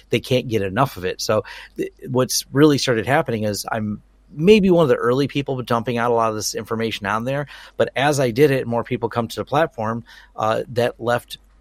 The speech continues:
the opportunity for more and more people to do it. So as they started dumping things to the platform, I think there's, over the last five years, this network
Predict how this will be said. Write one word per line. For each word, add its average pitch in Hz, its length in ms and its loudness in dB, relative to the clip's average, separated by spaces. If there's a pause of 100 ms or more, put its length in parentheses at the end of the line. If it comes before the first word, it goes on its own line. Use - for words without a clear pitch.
the 120 160 -2
opportunity 135 480 2
for 120 120 -2
more 113 140 2
and 110 80 0
more 214 160 6
people 120 280 -4
to 95 60 -4
do 95 140 -4
it. 92 80 -8
So - 120 -8
as 101 180 -4
they 226 180 6
started 98 340 -2
dumping 104 320 -6
things 104 200 -8
to 107 60 -8
the 95 60 -6
platform, 101 420 -6
I 101 80 -4
think 131 220 -8
there's, 120 260 -4 (340)
over 131 200 0
the 120 80 2
last 123 400 0
five 110 280 0
years, 117 440 -2
this - 340 -8
network 117 680 -2